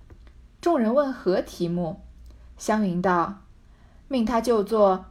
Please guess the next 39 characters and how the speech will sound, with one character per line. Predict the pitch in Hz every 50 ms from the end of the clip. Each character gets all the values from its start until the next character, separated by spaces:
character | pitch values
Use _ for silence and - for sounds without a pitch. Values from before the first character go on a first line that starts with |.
| -
访 | - - - 226 190 170 170
妙 | 190 240 285 269 247 226 -
玉 | - 285 269 247 220 214 -
起 | - - - - 185 185
红 | - 208 208 285
梅， | 320 285 220 202 240 311 339 -
岂 | - - - 196
不 | 180 208
有 | 208 175 151
趣？” | 160 - - - 202 185 - 220 - - - - - - - - - - - - - - - - - - - -
众 | - 339 311 240
人 | 214 214 233
听 | - - 311 311
了， | 320 285 226 180 151 - - - - -
都 | - 320 339 349
说 | 330 - 247 214
有 | 196 175 151 -
趣。 | - - - - - 170 - - - - - - - - - - - - - - - - - - - - - - - - - - - - - - - - - - - - - -
李 | - 220 220 208
纨 | 196 190 226 285
罚 | 294 - - 254 214 254
宝 | 247 - 220 - -
玉 | - 277 277
的 | 233
这 | 226 233 226
个 | 214
题 | 208 - - 185
目 | 185 208 233
呢， | 214 202 196
让 | 208 254 254 233 233 - -
宝 | - 180 165
玉 | 202 247 254
去 | 247 - 277 254
跟 | 208 277 277 294 294 - - - - - - -
妙 | 302 302 269 262
玉 | 262 262 240 262
要 | 294 269
红 | 240 240 180 165 202
梅， | 226 214 175 175 196 285 -